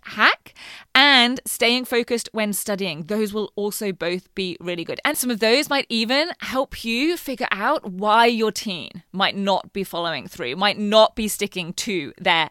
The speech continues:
how goals. So those will hopefully be helpful to you as well. But the key point I want to make for today, for this episode, is that rather than just setting a goal,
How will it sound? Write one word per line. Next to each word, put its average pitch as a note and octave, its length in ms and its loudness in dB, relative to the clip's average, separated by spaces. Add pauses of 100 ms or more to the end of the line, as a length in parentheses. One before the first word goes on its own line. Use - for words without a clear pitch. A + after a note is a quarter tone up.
how D3+ 400 -4
goals. - 460 -8
So F#3+ 400 -2
those G#3+ 300 2
will C4 120 -6
hopefully A3+ 340 -10
be G3+ 120 -10
helpful F#3+ 420 -10
to - 180 -10
you F3 300 -4 (440)
as F#3 300 2 (100)
well. E3+ 480 -4 (460)
But - 100 -20
the - 80 -8
key D#4+ 320 -2
point F4+ 320 -6
I C#4 140 2
want A3+ 360 -2
to - 140 -6
make A3 500 0
for A3 240 -4
today, G#3 420 0
for - 120 -6
this G3+ 300 0
episode, G3 580 -2 (580)
is A#3+ 280 4
that B3+ 440 4 (380)
rather D4 360 6
than E4+ 200 -2
just D4+ 160 -4
setting C4 460 -4 (160)
a A#3 300 4 (220)
goal, G3+ 420 2